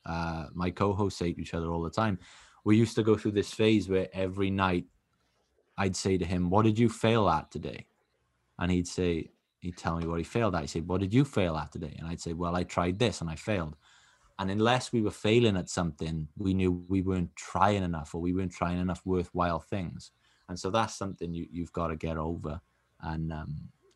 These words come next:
again, imposter syndrome is a massive one, man. Like, you, for example, you, you know,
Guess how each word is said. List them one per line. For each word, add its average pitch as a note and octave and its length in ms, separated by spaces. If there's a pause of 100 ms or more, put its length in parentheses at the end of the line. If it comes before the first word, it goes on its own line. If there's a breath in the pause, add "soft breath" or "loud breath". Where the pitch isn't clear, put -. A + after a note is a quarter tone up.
again, F#2 320
imposter F2+ 520
syndrome F2 340
is E2+ 60
a E2+ 60
massive F2 580
one, E2+ 200
man. F2 220 (440)
Like, F2 320 (720)
you, G#2+ 320
for G#2+ 160
example, F#2 320
you, F2+ 360
you - 140
know, C3+ 140